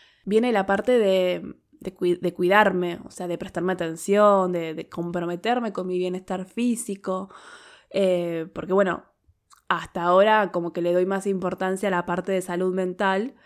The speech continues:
pero no es que somos personas físicas y mentales por separado, eh, sino que no, o sea, está todo conectado.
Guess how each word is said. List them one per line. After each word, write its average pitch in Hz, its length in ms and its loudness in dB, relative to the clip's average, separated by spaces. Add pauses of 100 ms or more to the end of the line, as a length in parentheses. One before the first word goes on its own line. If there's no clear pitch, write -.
(360)
pero 170 320 -2
no 185 100 -2
es 190 60 -4
que 185 80 -10
somos 180 280 -8
personas 185 560 -6
físicas - 840 -8
y 196 160 0
mentales 170 480 -2
por 175 200 -8
separado, 175 760 -4 (440)
eh, 170 840 -2
sino 170 220 -10
que 190 120 -4
no, 175 340 -4
o 180 60 -20
sea, - 100 -16
está 160 160 -10
todo 185 280 4
conectado. 165 720 -6